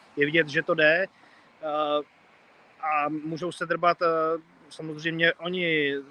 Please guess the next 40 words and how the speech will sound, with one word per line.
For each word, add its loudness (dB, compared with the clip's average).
na 2
hlavě, 0
proč, -8
proč -12
se -8
to -8
nepodařilo -2
jim -2
za -2
celou -6
tu -12
dobu, -2
když -4
přitom, -6
eh, 0
box -12
tady 0
má -2
tradici -4
dlouholetou, -2
daleko -2
delší, -8
je -4
to -8
olympijský -12
sport -6
a, -10
a, -12
a -10
nepovedlo 0
se. -8
Ale 8
je 8
vidět, 2
jako, -8
že, -4
že -10
to -10
jde, -2
tak, -16